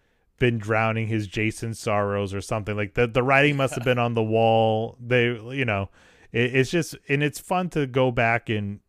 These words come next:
Speaker 1: with, you know, like I said, with those lenses and just knowing where the band was heading,
Speaker 2: Mm.
Speaker 1: uh, like, to see them in that moment in time. Like, that was really, um, I, I wanna say the beginning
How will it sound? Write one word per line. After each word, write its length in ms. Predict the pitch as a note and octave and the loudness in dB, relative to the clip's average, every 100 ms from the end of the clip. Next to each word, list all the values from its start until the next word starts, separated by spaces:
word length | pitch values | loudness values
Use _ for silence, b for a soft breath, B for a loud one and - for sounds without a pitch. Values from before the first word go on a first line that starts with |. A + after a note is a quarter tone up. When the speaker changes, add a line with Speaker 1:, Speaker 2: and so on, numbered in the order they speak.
| _ _ _ | _ _ _
Speaker 1:
with, 180 | B2 A#2 - | -4 -4 -6
you 100 | C#3 | -4
know, 160 | A2 G2+ | -4 -4
like 200 | A#2+ A#2 | -4 -2
I 40 | A2+ | -2
said, 140 | C3+ | -2
with 100 | A#2 | -2
those 200 | A2+ G#2 | -2 -2
lenses 400 | G#2 A2 A2+ G#2+ A#2+ | -4 -4 -6 -10 -10
and 140 | A#2 | -2
just 220 | C#3 - | -2 -2
knowing 300 | B2+ B2+ B2 | -2 -2 0
where 300 | A#2+ A2+ A2 | 0 2 0
the 140 | G#2+ A2+ | -2 -6
band 380 | G2 A2 A2+ A2+ | -2 0 0 -2
was 200 | G2+ - | -6 -4
heading, 460 | G#2 A#2+ C#3 D#3 - _ _ _ _ _ _ - | -4 -2 -2 -4 -8 _ _ _ _ _ _ -20
Speaker 2:
Mm. 280 | A#2+ G2+ D#2 - | -20 -20 -16 -2
Speaker 1:
uh, 200 | A#2+ A2+ - | 0 0 -2
like, 180 | A2+ | -4
to 100 | - | -4
see 260 | - - C3+ | -4 -4 -2
them 220 | B2 A#2+ | -2 -2
in 160 | A#2 A2 | -4 -4
that 280 | G2+ G2+ A2 | -4 -6 -6
moment 400 | G2+ G2+ G2+ F#2+ | -4 -4 -4 -6
in 100 | F#2 | -6
time. 260 | G2+ G2 | -8 -6
Like, 140 | F#2+ F2+ | -6 -2
that 180 | G#2+ A#2 | 0 0
was 220 | A2+ F#2+ | -2 -4
really, 720 | G#2 A2+ A2+ A2 G#2+ G#2 G2+ b b b b b G2+ | -2 -2 0 0 0 0 -4 b b b b b -2
um, 520 | G2+ F#2+ F#2 F2+ F2 _ _ _ - _ - | 0 2 0 -4 -10 _ _ _ -20 _ -20
I, 60 | - _ _ _ _ - | -20 _ _ _ _ 2
I 80 | |
wanna 220 | C#3+ F#3 F3+ | 4 4 0
say 180 | F#3 | 0
the 140 | D3+ C3 | -2 -2
beginning 840 | A#2 G#2 G2 A2 A#2 A#2 A#2 A#2+ | -4 -6 -2 0 0 -2 -4 -8